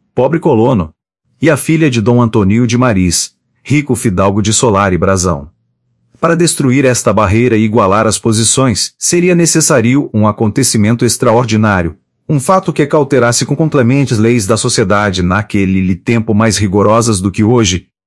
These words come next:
Era preciso uma dessas situações em face das quais os indivíduos, qualquer que seja a sua hierarquia, nobres e pariás, nivelans,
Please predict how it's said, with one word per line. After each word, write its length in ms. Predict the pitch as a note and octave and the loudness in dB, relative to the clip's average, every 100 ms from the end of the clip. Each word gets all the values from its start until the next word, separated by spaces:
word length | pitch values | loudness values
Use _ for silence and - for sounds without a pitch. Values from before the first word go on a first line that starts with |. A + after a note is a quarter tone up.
| _ _ _ | _ _ _
Era 160 | C3 D3+ | -4 -2
preciso 480 | D3 C3 - E3 D3+ | 0 -2 0 0 2
uma 140 | C3 | 0
dessas 400 | G#2 A#2+ - A#2 | 2 0 0 -2
situações 680 | - A#2 B2 G#2 - A#2+ G#2+ | -2 0 0 0 0 0 0
em 100 | G#2+ | -2
face 380 | - A2 A2+ G#2 | -2 -2 -2 0
das 180 | G2 - | -2 -2
quais 260 | G#2 G2+ | -2 -2
os 80 | F#2+ | 0
indivíduos, 760 | G#2 F#2+ F#2+ G#2+ F2 - - - _ _ _ _ _ | 0 0 0 0 -2 -4 -6 -8 _ _ _ _ _
qualquer 380 | C3 A2 D3 C3 | -2 0 -2 -2
que 120 | C3 | -2
seja 360 | - B2+ C3+ A2+ | 0 0 0 0
a 40 | |
sua 240 | - A#2+ | 0 0
hierarquia, 680 | A2 G2 F#2 - C3+ G#2 - _ - | 0 0 -2 -2 0 0 -4 _ -4
nobres 380 | G#2 A2+ G#2+ G#2+ | 0 0 0 -2
e 40 | |
pariás, 540 | A2+ G#2+ A2+ G#2+ F#2+ - | 0 2 2 0 -2 -2
nivelans, 640 | F#2 F#2+ G2+ A#2 - | -2 0 2 0 -4